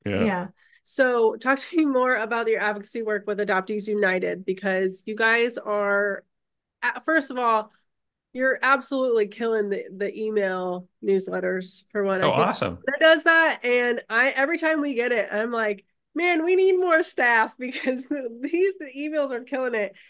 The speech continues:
Speaker 3: And it's so succinct and so, um, just, that's really a shout out to Shauna. I know, I'm pretty sure Shauna does the,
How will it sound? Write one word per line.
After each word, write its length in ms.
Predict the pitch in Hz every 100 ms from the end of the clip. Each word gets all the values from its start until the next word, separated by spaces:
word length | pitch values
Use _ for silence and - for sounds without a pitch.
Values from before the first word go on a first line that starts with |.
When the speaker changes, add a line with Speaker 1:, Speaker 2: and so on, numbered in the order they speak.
| _ -
Speaker 3:
And 180 | 254 247
it's 240 | 226 -
so 200 | 285 269
succinct 600 | 277 294 - 254 247 233 -
and 160 | 220 214
so, 300 | 240 240 220 _ _
um, 460 | 226 226 214 190 - _ _ -
just, 320 | 254 254 - _ _ _ _ _ _ _ _ _ _ _
that's 180 | 226 226
really 240 | 240 254 240
a 60 |
shout 240 | 240 220 214
out 100 | 214
to 60 |
Shauna. 340 | 214 220 226 214
I 100 | 208
know, 160 | 214
I'm 280 | 208 208 220
pretty 180 | 247 247
sure 180 | 240 220
Shauna 320 | 226 208 202
does 300 | 202 196 185
the, 220 | 196